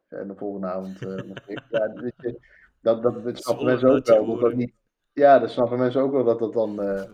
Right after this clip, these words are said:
Speaker 1: dat je morgen weer iets anders zegt. Dus ik vond het zelf, ja, ik, ik heb er kijken met veel plezier op terug. Ik heb me ook kapot gelachen, dus dat vind ik ze altijd leuk.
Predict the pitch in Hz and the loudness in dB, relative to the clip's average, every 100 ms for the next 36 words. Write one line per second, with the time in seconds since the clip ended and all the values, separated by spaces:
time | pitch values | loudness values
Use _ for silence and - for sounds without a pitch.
0 | _ _ 110 - 113 117 110 110 104 107 | _ _ -18 -16 -4 -2 -2 -4 -6 -8
1 | 98 92 95 92 _ _ _ _ _ _ | -10 -12 -16 -18 _ _ _ _ _ _
2 | _ _ _ _ _ _ _ _ _ - | _ _ _ _ _ _ _ _ _ -6
3 | 135 - 180 147 190 196 - - 135 147 | -6 2 2 6 8 8 8 -6 4 6
4 | 113 - - 127 123 151 151 - 127 131 | 6 0 -10 -12 -6 -6 -4 -4 -2 0
5 | 127 135 131 147 135 127 147 131 - 117 | 0 -2 -2 -2 -2 -6 -6 -6 -8 -10
6 | - _ _ _ _ _ _ _ _ _ | -10 _ _ _ _ _ _ _ _ _
7 | 50 50 - - 127 117 95 123 151 - | _ -20 -20 -2 0 0 -4 -6 -6 0
8 | 139 - 110 104 110 - 123 - _ _ | 0 0 -6 -8 -10 -10 -12 -12 _ _
9 | _ _ - - 120 135 120 107 104 | _ _ -10 -6 -4 -2 -4 -6 -10